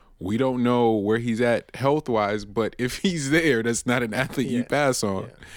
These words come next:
Speaker 1: And that was, like, consistent. But then there was, uh, there was one, there was one person on the panel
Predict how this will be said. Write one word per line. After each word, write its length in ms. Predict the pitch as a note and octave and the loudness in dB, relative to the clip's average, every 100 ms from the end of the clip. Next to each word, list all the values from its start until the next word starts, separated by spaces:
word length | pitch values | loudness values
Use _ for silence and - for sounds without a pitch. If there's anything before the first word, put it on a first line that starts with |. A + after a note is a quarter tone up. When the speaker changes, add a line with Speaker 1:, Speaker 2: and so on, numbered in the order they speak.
| - - | -20 -8
Speaker 1:
And 140 | - A2 | -2 0
that 180 | A2 A2+ | 0 0
was, 160 | G#2+ | 0
like, 160 | A2 G2 | 0 -2
consistent. 720 | G#2 F#2+ D3 D3 A#2 G#2+ - _ _ _ _ _ - - | -6 -2 -2 0 0 -2 -4 _ _ _ _ _ -10 -6
But 140 | G2+ | -2
then 520 | A2 A2 G#2+ G#2 G2 - | 0 2 0 -2 -6 -10
there 200 | G2+ G#2 | -4 -4
was, 120 | G2+ | -4
uh, 80 | - | -4
there 140 | G#2 G2+ | -2 -2
was 140 | F#2+ | -2
one, 320 | F#2 A2 A2 | -4 -2 -2
there 120 | G#2+ G#2 | -4 -4
was 160 | G2 | -6
one 320 | F#2 G2+ G#2 | -8 -4 -4
person 360 | G2+ G2+ G2 - | -4 -6 -6 -10
on 100 | G2+ | -14
the 60 | - | -12
panel 400 | F#2+ F#2 G2 | -12 -10 -12